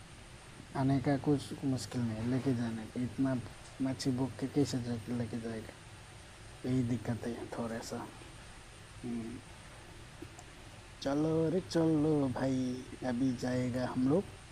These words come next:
ला से हम लोग का ये मच्छी खलास, जाके इसका roast बनाएगा,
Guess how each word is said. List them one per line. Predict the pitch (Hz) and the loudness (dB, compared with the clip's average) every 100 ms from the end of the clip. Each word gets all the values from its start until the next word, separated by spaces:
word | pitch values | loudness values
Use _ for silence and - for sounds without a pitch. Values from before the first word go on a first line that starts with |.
| - - - - - - - - - - - | -16 -16 -16 -14 -10 -8 -6 -6 -6 -6 0
ला | 131 131 | 2 2
से | - 135 | 2 0
हम | 123 117 123 | 2 2 0
लोग | 123 | 0
का | 123 | -2
ये | 123 127 202 175 - - - - - 123 | -2 0 -2 -4 -10 -14 -14 -14 -6 -2
मच्छी | 123 - 123 | 0 0 0
खलास, | 131 147 202 - - - - - - - - - - - - - - - 120 - | 2 4 4 0 -6 -8 -8 -8 -8 -6 -6 -4 -6 -6 -6 -6 -8 -4 -2 0
जाके | 127 127 135 | 0 2 2
इसका | - - 123 107 113 | 0 -2 -2 -2 -2
roast | 123 143 - | 2 2 2
बनाएगा, | 123 131 131 127 147 | 2 2 2 2 2